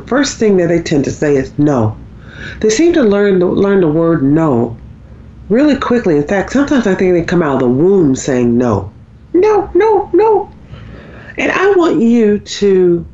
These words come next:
learn to say yes to yourself, learn to say yes to opportunities. I think it was Sonda Rhimes who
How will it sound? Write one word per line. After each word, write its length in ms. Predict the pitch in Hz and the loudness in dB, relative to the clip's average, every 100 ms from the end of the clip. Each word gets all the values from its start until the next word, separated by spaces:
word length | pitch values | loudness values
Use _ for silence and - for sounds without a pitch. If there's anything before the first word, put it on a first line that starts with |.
| - - - | -20 -12 -4
learn 320 | 175 214 254 | 0 0 0
to 120 | 226 | -2
say 300 | 214 - 170 | -4 -2 0
yes 720 | 135 - 160 117 - - - - | -2 -2 -2 -2 -8 -16 -18 -10
to 120 | 165 | -4
yourself, 760 | 143 123 - 185 202 269 - - - - - - - | -2 -2 -4 -4 -4 -4 -10 -20 -20 -20 -20 -10 -2
learn 240 | 175 190 | 0 0
to 100 | 175 | -2
say 300 | - 160 143 | -6 -2 0
yes 720 | 127 127 147 - - - - - - - - - | 0 0 -2 -6 -10 -16 -18 -20 -20 -20 -20 -12
to 160 | - 143 | -6 -4
opportunities. 920 | - 117 - 165 165 185 240 - - - - - - - - | -4 -8 -2 0 2 0 -2 -6 -20 -20 -16 -14 -14 -18 -8
I 160 | 202 196 | -4 -2
think 240 | - 285 | -2 -2
it 40 | 320 | -2
was 100 | - | -2
Sonda 400 | 247 220 196 170 | -2 0 2 0
Rhimes 420 | 160 151 151 - | 0 0 -2 -2
who 560 | 165 151 147 139 143 | 0 2 2 2 0